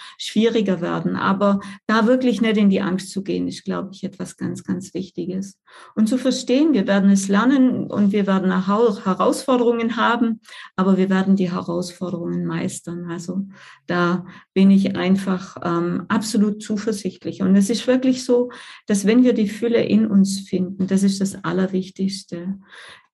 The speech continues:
das, was uns erfüllt, dass wir wirklich mehr Dinge tun, die uns erfüllen, dann ist, ähm, kann man auch mit, ähm, schwierigeren äußeren Umständen ganz anders umgehen. Und das Universum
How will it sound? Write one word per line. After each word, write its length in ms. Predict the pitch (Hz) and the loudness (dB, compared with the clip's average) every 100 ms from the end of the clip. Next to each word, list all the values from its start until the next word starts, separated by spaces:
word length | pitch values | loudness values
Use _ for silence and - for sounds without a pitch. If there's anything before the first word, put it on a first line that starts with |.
| _ - | _ 0
das, 200 | 202 196 | 2 4
was 140 | 214 | 0
uns 260 | 202 202 196 | 4 4 4
erfüllt, 520 | 196 - 202 202 196 | 2 2 2 2 2
dass 180 | 196 196 | 0 0
wir 120 | 190 | 2
wirklich 340 | 196 208 220 202 | 2 0 -2 0
mehr 180 | 214 | 0
Dinge 420 | 202 220 226 226 214 | 0 2 2 0 -2
tun, 380 | - 233 220 | -2 2 4
die 120 | 196 190 | 4 2
uns 220 | 185 185 | 0 -2
erfüllen, 680 | 185 - - 196 185 180 - _ _ _ - - _ | -6 -4 2 2 2 0 -6 _ _ _ -20 -20 _
dann 400 | 196 226 240 - | 2 4 2 0
ist, 340 | 220 202 - - - | -2 -2 -4 -6 0
ähm, 500 | 185 185 185 190 - | 2 2 2 0 -4
kann 240 | - 226 | -4 0
man 120 | 240 | 0
auch 120 | - 190 | 2 4
mit, 280 | 196 196 196 - | 4 2 -4 -4
ähm, 500 | 175 175 175 180 180 _ - | -2 -2 -2 -6 -8 _ -16
schwierigeren 760 | - 247 277 240 220 202 202 | -2 0 2 0 0 2 2
äußeren 420 | 190 190 - 190 | 2 -2 0 -2
Umständen 600 | - 202 - 196 190 202 | 2 2 2 0 2 2
ganz 240 | 196 208 196 | 2 2 2
anders 360 | 190 196 196 | 2 4 2
umgehen. 460 | - 233 262 202 185 | 0 0 2 2 2
Und 160 | 196 | 2
das 140 | 202 226 | 2 2
Universum 720 | 214 202 214 302 - 165 185 | 2 4 2 2 0 -2 -4